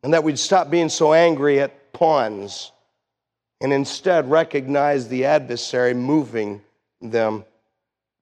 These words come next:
Let me ask you tonight, are you seeing the real adversary to God? Are you seeing the real adversary to all that is good and right? Are you fighting the right enemy? Are you fighting that enemy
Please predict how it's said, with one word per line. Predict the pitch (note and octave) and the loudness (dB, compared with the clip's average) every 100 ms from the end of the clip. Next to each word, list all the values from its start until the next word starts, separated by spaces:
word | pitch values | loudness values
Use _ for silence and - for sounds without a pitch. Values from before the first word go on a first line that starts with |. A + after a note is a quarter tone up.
| _ _ _ _ _ - | _ _ _ _ _ -2
Let | |
me | F#3 F#3+ | 2 4
ask | G#3 G3+ | 4 0
you | F#3 | -2
tonight, | - F#3 F3+ F3 | 2 4 4 4
are | |
you | E3 E3+ | 2 0
seeing | - - A3 F#3+ F3 | -2 0 4 4 4
the | E3 | 4
real | E3+ F3 | 4 6
adversary | E3+ F3 D3 C#3 - D3 D3+ | 4 0 -4 -8 -4 -4 -2
to | |
God? | D3+ E3+ B2 G2 _ _ _ _ _ _ _ _ _ _ _ _ _ - | -2 0 -2 -4 _ _ _ _ _ _ _ _ _ _ _ _ _ 0
Are | |
you | A#3 | 2
seeing | A3+ - C4+ A#3+ | 2 2 4 6
the | G3+ | 6
real | A#3+ A3+ | 6 6
adversary | A3 A#3 F#3 - G#3+ G3 | 4 4 0 2 4 4
to | F#3+ | 6
all | G#3 A3+ G#3+ | 6 6 4
that | F3+ F3 | 2 2
is | E3+ A#2+ | 2 0
good | E3+ G#3+ G3 E3 | 4 4 4 2
and | F3+ F3+ | 4 6
right? | G3+ F#3 - - | 4 4 0 -2
Are | G#3 | 0
you | G#3 G3 | 0 -4
fighting | - B3+ B3+ A#3+ A3 | 0 2 4 4 4
the | G3+ | 6
right | G3+ A3 G#3+ | 6 6 6
enemy? | A3+ A#3+ G3+ F#3 | 4 4 4 4
Are | F#3 F#3+ | 6 4
you | G#3 | 2
fighting | F#3+ A#3 A#3 G#3+ | 2 2 4 4
that | G3+ G3 | 4 4
enemy | A3 A3 G3 | 4 4 2